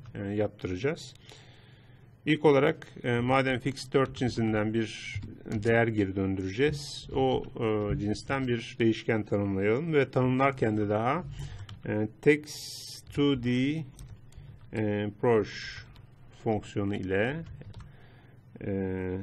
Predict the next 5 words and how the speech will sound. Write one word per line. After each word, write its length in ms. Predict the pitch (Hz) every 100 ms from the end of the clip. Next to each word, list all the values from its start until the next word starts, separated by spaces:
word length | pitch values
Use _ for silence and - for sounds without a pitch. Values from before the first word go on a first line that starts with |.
| 104
stencil'deki 1120 | - - 135 135 131 127 107 101 - 135 160 160 - - -
texture 500 | 123 - - 131 117
bilgisini, 680 | 104 98 - 98 95 123 170 - - - - - - - - - - - -
e, 100 | 107 98 98 95 95 95 101
Unity'ni, 520 | 120 139 - 123 120